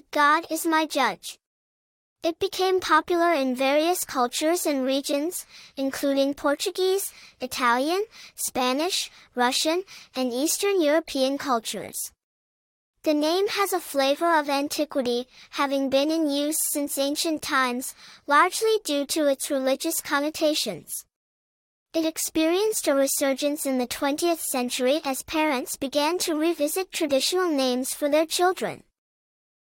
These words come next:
Notable figures named Danilo include Danilo Gallinari, a famous Italian basketball player, and Danilo Gentili, a well-known Brazilian comedian, television host, writer, cartoonist,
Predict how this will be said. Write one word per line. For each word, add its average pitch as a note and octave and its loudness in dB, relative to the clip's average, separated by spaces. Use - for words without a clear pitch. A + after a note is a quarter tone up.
Notable G4 2
figures E4+ -2
named C#4 -2
Danilo C#4 2
include C#4+ -2
Danilo C#4 2
Gallinari, D4 2
a A#3+ -8
famous D#4+ -2
Italian D#4 0
basketball C4+ 0
player, G#3+ -2
and C4+ -4
Danilo C#4 2
Gentili, C4+ -2
a B3+ -2
well-known D4+ 2
Brazilian C#4 0
comedian, D#4+ -2
television F4 -2
host, D4+ -2
writer, B3 0
cartoonist, D4 -2